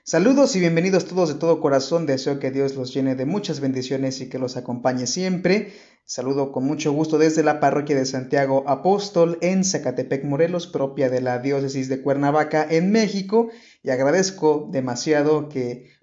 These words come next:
poco a poco seamos un poco más las personas que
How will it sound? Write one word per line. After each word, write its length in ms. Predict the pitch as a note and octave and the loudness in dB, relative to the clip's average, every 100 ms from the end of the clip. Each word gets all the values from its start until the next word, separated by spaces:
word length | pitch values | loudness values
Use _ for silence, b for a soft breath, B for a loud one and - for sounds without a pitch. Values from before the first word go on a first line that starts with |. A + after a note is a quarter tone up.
| _ | _
poco 260 | F#3+ F#3 | -2 2
a 140 | C#3+ C#3 | 0 2
poco 300 | D3+ D3+ C#3+ | 0 0 -2
seamos 580 | C#3+ C3+ C3 C3 - - | -2 -2 -4 -6 -10 -12
un 380 | D3 D#3 D3 - | -10 -8 -8 -6
poco 240 | D3 C3+ | -2 -2
más 440 | D3 D3+ - - | 0 -2 -2 -6
las 200 | C#3 B2+ | -6 -8
personas 500 | - C3 C#3+ C#3 C3 | -6 -6 -4 -4 -6
que 320 | - C3 B2 | -6 -6 -6